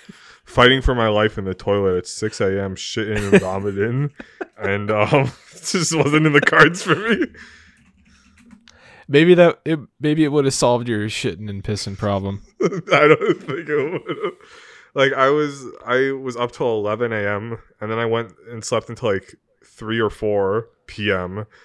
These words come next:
Speaker 2: And you, you can't do, you can't do L S D then 'cause it's, like, twelve hours, uh, uh, normally, um, and you can't sleep. So, like, I need my sleep.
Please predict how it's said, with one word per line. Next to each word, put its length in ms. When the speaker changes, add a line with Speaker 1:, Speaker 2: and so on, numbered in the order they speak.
Speaker 2:
And 140
you, 60
you 160
can't 260
do, 180
you 120
can't 200
do 140
L 120
S 100
D 100
then 300
'cause 100
it's, 220
like, 180
twelve 280
hours, 360
uh, 200
uh, 200
normally, 600
um, 720
and 140
you 80
can't 240
sleep. 440
So, 160
like, 360
I 80
need 160
my 100
sleep. 380